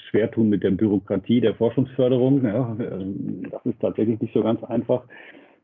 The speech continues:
Ähm, aber ganz konkret, ähm, geht's natürlich für uns darum, vor allen Dingen in Abschlussarbeiten, ähm, äh, viel, sehr, viel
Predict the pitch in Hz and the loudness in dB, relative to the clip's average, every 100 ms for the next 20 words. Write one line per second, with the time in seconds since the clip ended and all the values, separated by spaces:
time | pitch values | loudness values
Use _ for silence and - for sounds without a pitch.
0 | - 110 107 - 110 117 131 139 123 98 | -2 2 2 2 2 4 2 2 -2 0
1 | 120 151 - 107 135 120 117 110 127 120 | 0 0 -4 -6 -2 0 0 0 -4 -2
2 | 120 131 - 123 - 131 - 101 139 - | 0 0 0 -2 0 0 -2 -2 -2 0
3 | 131 127 123 - 117 120 110 120 - 143 | 2 2 0 -2 0 0 0 -4 -4 -2
4 | 131 95 101 104 123 123 - - _ _ | 0 0 0 0 -2 -4 -14 -20 _ _
5 | - 110 104 110 107 101 110 101 - _ | -4 0 2 2 0 -4 -8 -10 -14 _
6 | _ 127 135 120 101 123 - - 139 | _ 2 4 4 2 0 -2 -2 0